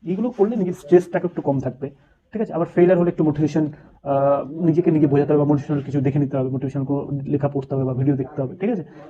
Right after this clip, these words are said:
মানে যে কোনোভাবে হোক নিজেকে আবার ওই যে ডাউন ফেজটা থেকে আবার নিজেকেই তুলতে হবে, তুলে যত তাড়াতাড়ি সম্ভব আবার আমার প্রিপারেশনে নেমে পড়তে হবে। বোঝা গেছে? তো এইগুলো হচ্ছে। আর লাস্ট একটাই বলবো যে সব কিছুর উপর নির্ভর করছে তোমার ডিটারমিনেশন।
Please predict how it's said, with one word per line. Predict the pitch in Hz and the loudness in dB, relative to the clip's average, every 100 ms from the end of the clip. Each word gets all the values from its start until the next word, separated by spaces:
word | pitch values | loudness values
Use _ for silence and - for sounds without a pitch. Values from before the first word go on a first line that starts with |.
| - | -2
মানে | 220 - | -2 -2
যে | 156 175 | -2 0
কোনোভাবে | 247 240 240 | 4 4 2
হোক | 240 | 2
নিজেকে | 196 185 196 | 2 2 -2
আবার | 147 247 - _ _ _ _ | 2 2 0 _ _ _ _
ওই | 156 180 | 0 2
যে | 208 - - - 151 | 2 -2 -8 -10 -2
ডাউন | 127 180 | 4 4
ফেজটা | 208 202 226 | 4 2 0
থেকে | 220 226 | 0 2
আবার | 185 | 4
নিজেকেই | 165 196 208 | 4 2 0
তুলতে | 147 127 120 | 0 -2 -2
হবে, | 113 | -6
তুলে | 165 240 247 151 | -4 -4 -4 -4
যত | 180 - | -4 -2
তাড়াতাড়ি | 240 160 175 | 2 4 4
সম্ভব | 190 156 180 | 2 2 0
আবার | 165 139 190 | 2 2 2
আমার | 180 | 0
প্রিপারেশনে | 226 135 131 180 349 | -2 -2 -2 0 2
নেমে | 139 | 2
পড়তে | 113 - - | 0 -8 -16
হবে। | - - - _ _ - | -20 -20 -20 _ _ -2
বোঝা | 165 | 2
গেছে? | 240 233 269 _ _ _ _ _ _ - _ _ _ _ | 2 -2 -10 _ _ _ _ _ _ -20 _ _ _ _
তো | - | -4
এইগুলো | 247 254 247 | 2 2 4
হচ্ছে। | 208 - 233 - | 0 0 -6 2
আর | 139 147 147 | 4 6 6
লাস্ট | 151 208 - | 4 4 -2
একটাই | 190 214 | 0 2
বলবো | 202 208 | 4 2
যে | 190 208 | 2 -2
সব | - | -4
কিছুর | 190 247 247 | -4 -2 2
উপর | 220 190 | 2 2
নির্ভর | 156 175 | 0 0
করছে | 180 | -2
তোমার | 196 185 | -2 0
ডিটারমিনেশন। | 135 143 120 107 - | 0 0 -2 -6 -12